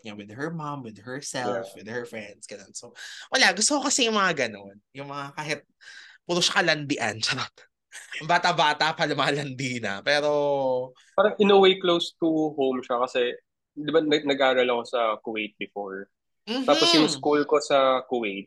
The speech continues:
Speaker 2: Indian school. So, yung very Indian nung ano, nung pagka-very Indian nung show, very ano siya,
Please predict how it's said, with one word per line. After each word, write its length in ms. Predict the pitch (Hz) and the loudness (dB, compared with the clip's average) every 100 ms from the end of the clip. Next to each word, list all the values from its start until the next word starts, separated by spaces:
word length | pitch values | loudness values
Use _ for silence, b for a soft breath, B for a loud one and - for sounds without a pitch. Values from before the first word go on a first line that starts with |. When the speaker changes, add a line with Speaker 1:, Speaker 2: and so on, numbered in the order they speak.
| 139 | -2
Speaker 2:
Indian 320 | 131 123 120 | 0 0 -2
school. 640 | - 107 107 110 107 104 - _ _ _ _ _ - | -6 -8 -4 -2 -2 -6 -10 _ _ _ _ _ 2
So, 400 | 156 160 160 151 - - | 6 8 6 2 -12 -2
yung 560 | 160 165 170 170 170 - _ _ _ _ - | 4 6 6 6 2 -2 _ _ _ _ -14
very 400 | 127 156 151 156 | 2 4 6 4
Indian 560 | 151 143 131 135 131 127 | 2 0 2 2 2 0
nung 160 | 127 127 | 0 -2
ano, 480 | 117 101 101 101 _ _ _ 131 | -2 -2 -4 -8 _ _ _ -2
nung 240 | 131 131 - | 0 0 0
pagka-very 640 | 127 131 131 127 123 127 | 0 2 2 2 2 -2
Indian 320 | 117 117 113 | -2 -2 -2
nung 160 | 113 113 | -4 -8
show, 400 | - 95 95 95 - _ _ _ _ - | -8 -6 -6 -6 -12 _ _ _ _ -4
very 400 | 123 139 135 139 | 4 6 8 8
ano 160 | 131 | 6
siya, 400 | 120 107 107 104 | 2 2 2 2